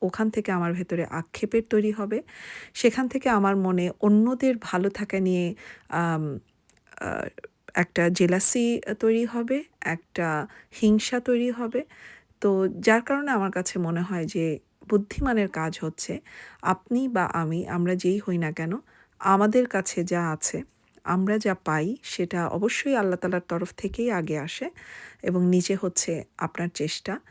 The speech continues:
সেই জিনিসটাকে যদি আমরা যথেষ্ট মনে করি, পরিপূর্ণ মনে করি আমাদের জন্য, তাহলেই হচ্ছে আপনার ভালো থাকার একটা মানে সহজ উপায়।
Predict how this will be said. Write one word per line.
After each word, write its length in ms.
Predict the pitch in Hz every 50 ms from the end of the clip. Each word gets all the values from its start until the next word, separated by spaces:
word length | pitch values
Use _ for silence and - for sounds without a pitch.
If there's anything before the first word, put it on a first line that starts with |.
| - - - - _ _
সেই 280 | - - - - 294 294
জিনিসটাকে 640 | 254 247 240 247 254 - - - 262 254 - 262
যদি 260 | 240 233 208 208 196
আমরা 220 | 185 185 180 175 175
যথেষ্ট 460 | 185 175 180 - 226 214 - - -
মনে 260 | 190 160 151 151 147
করি, 260 | - - 170 165 190
পরিপূর্ণ 720 | 269 - - - 190 190 202 202 202 - 240 240 254 254 254
মনে 220 | 233 202 185 175 156
করি 260 | - 170 160 160 165
আমাদের 380 | 165 160 165 170 175 190 185
জন্য, 420 | 175 - 170 165 170 165 190 302 339 - _ _ _ _ _ _ - - _ _ _ _ _
তাহলেই 420 | 202 185 185 - 247 226 247 254
হচ্ছে 500 | 240 240 220 220 - - - 226 214 277 - _ _ _ _
আপনার 500 | - 160 - _ - 202 175 175 175 175 - -
ভালো 320 | 180 170 - 196 185 202 208
থাকার 440 | 202 - 196 180 - - 196 277 339 - - - - - _ _ _
একটা 520 | - 165 170 - _ - 185 196 226 247 247 _ _ _
মানে 400 | - 170 165 156 151 139 139 123 - - _ _ _ _ _
সহজ 760 | - - - - 214 208 202 202 - 226 226 226 214 - -
উপায়। 300 | 147 - - - 82